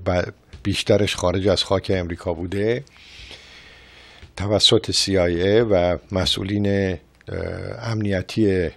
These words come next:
امریکا به دنبال جریان یازده سپتامبر و اون حمله به دو برج، اه، تجارت جهانی در نیویورک که امروزه جای اون ساخته شده، بنای رفیعی ساخته شده و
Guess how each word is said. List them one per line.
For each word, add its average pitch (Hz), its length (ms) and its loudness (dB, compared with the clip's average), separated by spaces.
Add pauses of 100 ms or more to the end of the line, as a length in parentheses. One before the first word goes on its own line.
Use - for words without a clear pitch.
(140)
امریکا 101 680 -2
به 110 140 0
دنبال 90 500 -2
جریان 87 460 0
یازده 90 640 0
سپتامبر 113 720 0 (680)
و 95 40 0
اون 92 180 -2
حمله 90 380 -2
به 92 120 -2
دو 87 380 -4 (300)
برج، 101 320 -2
اه، 85 880 -2
تجارت 90 560 -2
جهانی 87 420 -4
در 87 260 -2 (760)
نیویورک 98 640 2 (200)
که 85 360 -2 (560)
امروزه 92 400 -4
جای 92 260 0
اون 90 340 -4
ساخته - 420 -4
شده، 95 300 -4
بنای 87 520 -4 (560)
رفیعی 98 480 -2
ساخته 87 420 -2
شده 95 360 -2
و 90 240 -4